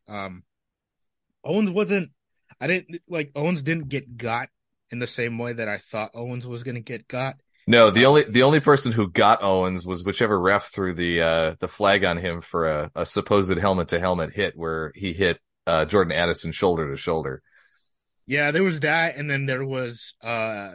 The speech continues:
Speaker 1: that Hawkinson, what was it, the first Vikings touchdown? The Hawkinson throw up the s-, left sideline. There was a bad pick play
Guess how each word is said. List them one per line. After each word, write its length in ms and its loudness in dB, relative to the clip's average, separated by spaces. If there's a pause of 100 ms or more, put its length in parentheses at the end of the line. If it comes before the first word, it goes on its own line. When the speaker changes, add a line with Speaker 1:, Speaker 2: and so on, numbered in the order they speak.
Speaker 1:
that 240 -6
Hawkinson, 1120 -6
what 160 -8
was 140 -10
it, 60 -20
the 80 -20
first 540 -10 (840)
Vikings 420 -8
touchdown? 460 -10
The 120 -12
Hawkinson 920 -8 (640)
throw 320 -4
up 160 -12
the 80 -18
s-, 180 -18
left 300 -8
sideline. 680 -8 (600)
There 80 -6
was 100 -8
a 80 -8 (180)
bad 380 -2
pick 320 -8
play 380 -12